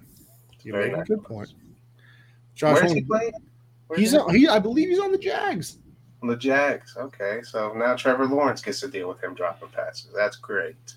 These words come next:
Speaker 1: Great for his development right there.
Speaker 2: This is true. The Packers at the Vikings. I'm going with the Vikings.
Speaker 1: I'm going with the Packers.
Speaker 2: Look at that. Our first disagreement.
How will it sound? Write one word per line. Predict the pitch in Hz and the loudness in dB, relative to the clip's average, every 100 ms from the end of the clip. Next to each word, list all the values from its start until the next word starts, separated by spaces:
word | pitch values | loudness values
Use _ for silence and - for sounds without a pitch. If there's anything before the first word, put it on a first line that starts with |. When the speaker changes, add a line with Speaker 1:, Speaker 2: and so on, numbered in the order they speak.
| _ _ _ - | _ _ _ 0
Speaker 1:
Great | 127 123 | 2 2
for | 117 | 0
his | 110 107 | -4 -6
development | 104 101 92 85 85 | -6 -4 -2 -6 -10
right | 82 82 | -12 -14
there. | 85 85 - _ - | -16 -16 -16 _ -12
Speaker 2:
This | 104 - | -10 -10
is | 107 | -12
true. | - - - - - - _ _ _ _ _ _ _ _ _ _ | -10 -12 -12 -18 -20 -20 _ _ _ _ _ _ _ _ _ _
The | 156 | -2
Packers | - - 180 220 220 220 220 220 - - - _ _ _ _ - | -2 4 6 6 6 6 6 2 -8 -12 -20 _ _ _ _ 0
at | 147 151 156 - - - - _ _ _ _ - | 4 6 6 2 -14 -20 -20 _ _ _ _ -6
the | 123 147 | 0 0
Vikings. | 131 123 113 - - - - - _ _ _ _ _ _ _ _ _ _ _ _ _ _ _ _ 117 | 2 0 -2 -8 -20 -20 -20 -20 _ _ _ _ _ _ _ _ _ _ _ _ _ _ _ _ -8
I'm | 127 | -2
going | 160 175 | 0 0
with | 170 | -2
the | 156 | -4
Vikings. | 156 156 - 147 - _ - - | -4 -6 -8 -20 -20 _ -20 -8
Speaker 1:
I'm | |
going | 104 120 | 0 0
with | 120 | 0
the | 120 | -2
Packers. | 131 139 - - - _ _ _ _ _ _ 165 | -2 -2 -6 -16 -20 _ _ _ _ _ _ -4
Speaker 2:
Look | 147 | 0
at | 151 | 0
that. | 120 101 | 2 0
Our | 117 | -2
first | 123 156 143 | 0 0 0
disagreement. | 147 123 127 113 104 101 | -2 -6 -6 -6 -8 -8